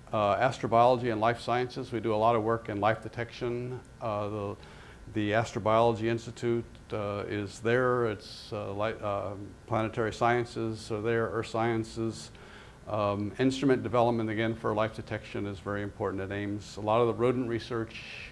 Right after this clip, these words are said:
is managed out of, out of there, a lot of flight experiments. And then space and earth sciences.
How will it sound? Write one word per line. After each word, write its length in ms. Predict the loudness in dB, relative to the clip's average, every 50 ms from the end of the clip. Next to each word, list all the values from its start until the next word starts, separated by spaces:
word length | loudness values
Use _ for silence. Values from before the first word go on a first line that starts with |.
| -10 -6
is 440 | -4 -4 -2 -2 -4 -4 -6 -6 -4
managed 480 | -4 -2 -2 -2 -4 -6 -8 -8 -6
out 220 | -4 -2 -2 0 0
of, 300 | 0 0 0 -2 -4 -8 -14 -18 -18 -20 -20 -20 -20 -20 -14 -8 -6
out 180 | -4 -4 -4
of 260 | -4 -4 -6 -6 -6
there, 260 | -4 -4 -4 -2 -4 -4
a 80 | -4
lot 140 | -2 -2 -4
of 60 | -4
flight 220 | -2 -2 -2 -2 -2
experiments. 680 | -4 -6 -6 -4 -2 -2 -2 -2 -4 -6 -10 -14 -18 -18 -20 -20 -18 -18 -18 -16 -16 -12 -4 0
And 160 | 2 6 6
then 140 | 6 6 4
space 360 | 4 4 4 4 4 2 -2
and 100 | -4 -4
earth 140 | -4 -4 -4
sciences. 840 | -4 -4 -2 -4 -6 -8 -10 -12 -12 -12 -12 -14 -16 -16 -16